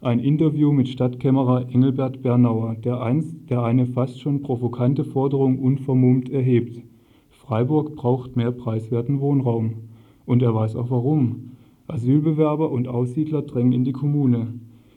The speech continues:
Kein Wort über die Studenten, kein Wort über die Tatsache, dass diese Situation sich seit Jahren zu Beginn des Wintersemesters immer wieder abspielt und vor allem kein Wort über die Verantwortung der Stadt,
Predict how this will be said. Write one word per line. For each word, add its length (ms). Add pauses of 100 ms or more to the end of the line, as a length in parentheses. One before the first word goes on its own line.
(140)
Kein 280
Wort 200
über 180
die 100
Studenten, 800
kein 300
Wort 180
über 180
die 120
Tatsache, 560
dass 200
diese 220
Situation 640
sich 200
seit 200
Jahren 380
zu 160
Beginn 280
des 200
Wintersemesters 720
immer 280
wieder 220
abspielt 600 (340)
und 160
vor 200
allem 380
kein 360
Wort 200
über 220
die 100
Verantwortung 640
der 120
Stadt, 380